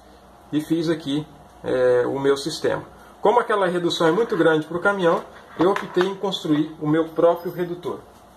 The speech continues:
Então é isso que eu queria mostrar pra vocês na aula de hoje. E se vocês gostarem desse vídeo, por favor, compartilha. Ajuda o nosso canal a cada vez crescer mais, pra que a gente possa trazer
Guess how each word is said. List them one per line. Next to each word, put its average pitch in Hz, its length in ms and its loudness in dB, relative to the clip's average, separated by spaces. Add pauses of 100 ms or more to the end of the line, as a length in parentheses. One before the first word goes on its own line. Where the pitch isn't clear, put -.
(480)
Então 302 220 6
é 247 60 8
isso 254 120 -4
que 277 60 -4
eu 254 40 -4
queria 254 220 0
mostrar 202 400 2
pra 254 120 -2
vocês 190 460 -4
na 262 100 2
aula 202 280 4
de 214 160 -2
hoje. 196 360 4 (140)
E 196 100 -10
se - 160 -12
vocês 220 420 2
gostarem 214 640 4
desse 156 300 -4
vídeo, 220 320 -2
por - 160 -12
favor, 240 380 2
compartilha. 247 800 -2
Ajuda - 300 -4
o - 40 -4
nosso - 280 0
canal 185 500 0 (260)
a 175 100 0
cada 220 300 0
vez 185 280 -6
crescer 214 340 0
mais, 165 400 2 (240)
pra - 80 -2
que 214 60 -4
a 196 40 -2
gente 233 220 -2
possa 208 320 2
trazer 208 520 2